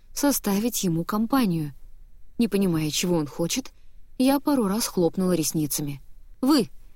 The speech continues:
определенно указал он рукой, затянутой в перчатку. «Шустро идите сюда!» Народ опешил. Впрочем, я тоже и на всякий случай ткнула пальцем себе в грудь, уточняя, не ошибся ли Суним с Тома адресом.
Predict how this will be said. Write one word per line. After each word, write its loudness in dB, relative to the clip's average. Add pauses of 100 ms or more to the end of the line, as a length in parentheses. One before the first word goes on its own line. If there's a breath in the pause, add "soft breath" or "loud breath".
(220)
определенно 4
указал 2
он 0
рукой, 2 (240)
затянутой 0
в -12
перчатку. -4 (680)
«Шустро 4
идите 2
сюда!» 0 (800)
Народ -2
опешил. -2 (420 soft breath)
Впрочем, 2
я 2
тоже 2
и 2
на -2
всякий -2
случай -2
ткнула 0
пальцем -2
себе -2
в -6
грудь, 2 (260 soft breath)
уточняя, 0
не 2
ошибся 0
ли 2
Суним 2
с 0
Тома 0
адресом. 0